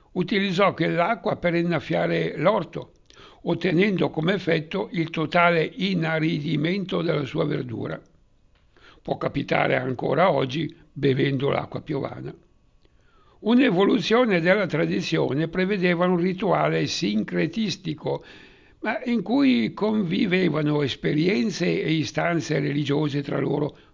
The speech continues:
molto diverse. Chi richiedeva una grazia alla Vergine,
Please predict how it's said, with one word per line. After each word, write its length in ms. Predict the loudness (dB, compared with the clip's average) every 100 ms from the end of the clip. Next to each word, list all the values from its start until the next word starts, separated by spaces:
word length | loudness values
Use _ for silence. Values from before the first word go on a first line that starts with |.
| -10
molto 380 | -2 -2 -2 -2
diverse. 640 | -4 -4 -8 -12 -14 -16 _ _ _ _ _ _ _ _ _ _ _ _ _ _ -6
Chi 180 | 2 4
richiedeva 520 | 4 2 2 4 4
una 160 | 4 4
grazia 560 | 6 6 4 2 0
alla 180 | 2 2
Vergine, 640 | 2 2 0 0 0 0